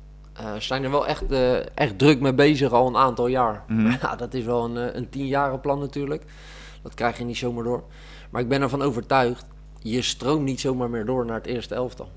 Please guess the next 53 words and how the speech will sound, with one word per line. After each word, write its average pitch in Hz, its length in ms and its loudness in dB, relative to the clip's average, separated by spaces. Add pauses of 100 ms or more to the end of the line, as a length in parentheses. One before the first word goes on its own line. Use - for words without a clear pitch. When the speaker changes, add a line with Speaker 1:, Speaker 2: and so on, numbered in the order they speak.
(100)
Speaker 2:
Nee. 107 160 -2
Speaker 1:
En 82 60 -2
zeker 135 300 -2
niet 127 140 -4
bij 113 120 -4
een 113 80 -10
club 120 200 -8
als 120 140 -12
Katwijk. 139 440 -4 (300)
Speaker 2:
Ja, 85 260 2
de, 82 100 0
en 82 320 2 (240)
Speaker 1:
Het - 100 -6
Speaker 2:
topklasse. 127 540 4
Speaker 1:
eerste 117 180 -4
is - 200 -4
zo 180 260 4
goed. 165 420 -4 (120)
Speaker 2:
Ja. 107 60 -4
Speaker 1:
Ja, 101 180 2
is - 100 -12
tweede 127 340 -2
divisie 160 420 -4
natuurlijk 113 400 6
Speaker 2:
Ja. 156 80 4
Speaker 1:
tegenwoordig. 139 580 2 (1080)
Dat 131 220 2
verschil 185 420 6
is 131 120 4
zo 180 200 6
groot. 170 440 2 (100)
En 135 120 0
dan 131 100 4
geef 160 200 4
ik 151 100 0
misschien 147 240 2
wel 147 100 6
het 123 80 4
mooiste 160 280 6
voorbeeld 139 280 4
van 143 140 -2
mezelf. 143 360 4
Ik 135 100 -6
kwam 135 160 -2
bij 117 120 0
Voorschoten 147 540 -2
vandaan. 135 300 -4
Dat 143 100 -2
was 208 140 -4
één 160 200 0
klasse 143 340 -2
lager. 131 480 0
Speaker 2:
Ja. 117 260 6